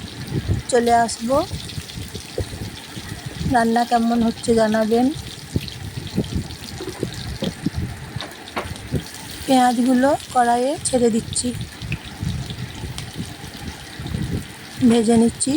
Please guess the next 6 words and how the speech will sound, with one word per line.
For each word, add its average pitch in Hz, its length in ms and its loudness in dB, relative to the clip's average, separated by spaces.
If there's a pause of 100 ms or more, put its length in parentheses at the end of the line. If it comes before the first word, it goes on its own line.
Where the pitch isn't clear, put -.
(180)
এখন 262 180 6 (100)
পেঁয়াজ। 214 320 6 (4000)
উচ্ছে - 320 0 (380)
আর 247 100 6 (140)
পেঁয়াজ 240 340 6 (2000)
ভেজে 240 260 4